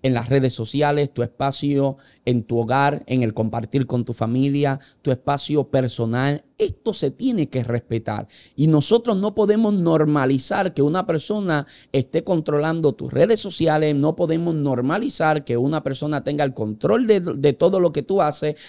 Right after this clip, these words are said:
no podemos normalizar que una persona tenga el control de a dónde tú puedes ir, de a dónde tú no puedes ir, sin que se, sin que haya un acuerdo mutuo, sino que,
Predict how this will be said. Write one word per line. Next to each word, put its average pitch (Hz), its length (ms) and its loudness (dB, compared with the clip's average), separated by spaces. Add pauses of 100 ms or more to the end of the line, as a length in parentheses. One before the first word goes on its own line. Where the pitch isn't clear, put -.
no 143 160 2
podemos 151 360 4
normalizar 151 760 0
que 147 100 -4
una 156 180 -2
persona 151 500 -4
tenga 151 180 -2
el 147 120 -2
control 147 420 -2
de 127 80 0
a 107 80 0
dónde 117 240 0
tú 120 140 -10
puedes 220 360 2
ir, 165 200 2
de 127 80 0
a 104 60 -2
dónde 113 240 -2
tú 110 120 -6
no 101 140 -4
puedes 208 400 0
ir, 175 200 4 (220)
sin 139 300 -2
que 135 160 -2
se, 127 240 -2
sin 147 220 0
que 135 180 -2
haya 156 180 0
un 185 120 0
acuerdo 165 420 2
mutuo, 185 360 0
sino 135 380 2
que, 156 180 2